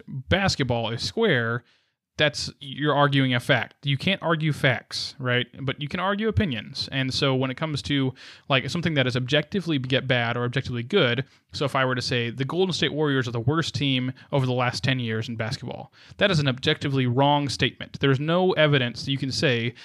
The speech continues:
that says the, the Golden State Warriors are the worst team over the last ten years. But if I were to say Parasite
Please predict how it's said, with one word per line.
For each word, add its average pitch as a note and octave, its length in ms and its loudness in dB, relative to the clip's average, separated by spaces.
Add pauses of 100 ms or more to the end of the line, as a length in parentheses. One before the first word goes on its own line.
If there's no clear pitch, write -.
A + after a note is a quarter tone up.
(120)
that C3 140 -2
says B2 300 0
the, C3 240 2
the C3+ 80 -12
Golden C#3+ 260 2
State C#3+ 180 0
Warriors B2 260 -2
are B2 40 -6
the B2 60 -2
worst A#2 240 -4
team A#2 120 -6
over A2 100 -8
the A2 40 -8
last - 180 -12
ten B2+ 120 -6
years. C#3+ 320 -2 (640)
But E3+ 120 2
if E3+ 100 0
I F3 60 2
were F3 100 2
to - 80 -2
say C3+ 180 2 (380)
Parasite D#3 580 2